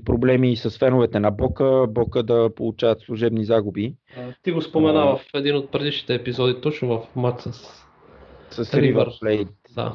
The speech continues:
Speaker 1: Да,
Speaker 2: пак за
Speaker 1: през
Speaker 2: Копа Либертадорес.
Speaker 1: две хиляди и петнайсета, да, на осмина финала. А, след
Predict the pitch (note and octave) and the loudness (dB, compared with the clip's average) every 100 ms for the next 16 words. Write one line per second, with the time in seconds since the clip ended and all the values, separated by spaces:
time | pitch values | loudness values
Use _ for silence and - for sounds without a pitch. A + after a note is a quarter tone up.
0 | G2+ G#2 G2+ C3 A#2+ A#2+ A#2+ A#2 G#2+ G2+ | -4 2 4 4 0 -4 -4 -2 -2 -2
1 | B2 B2 A#2+ A#2 - A#2+ A#2+ A#2+ A#2+ - | -4 -4 -4 -4 -4 -6 -2 -2 -4 -12
2 | _ _ _ - A#2+ - A#2 G#2+ - F#2 | _ _ _ -16 -14 -2 2 2 0 -6
3 | A2 G#2+ G2+ - G2 F#2 G#2 G2 F#2+ F#2 | -2 -2 -2 -4 -4 0 2 2 0 -4
4 | - A2+ G#2 F#2+ A2 B2 D3 E3 E3 D#3 | -2 0 0 -2 0 2 4 4 2 -2
5 | - - - _ _ - G#2+ G#2+ G#2+ G#2 | -20 -20 -20 _ _ -4 -2 0 2 0
6 | G#2 G#2 G#2 G2+ G#2 G#2 G#2 - - A#2+ | 0 0 -2 0 0 -2 -4 -6 -4 -4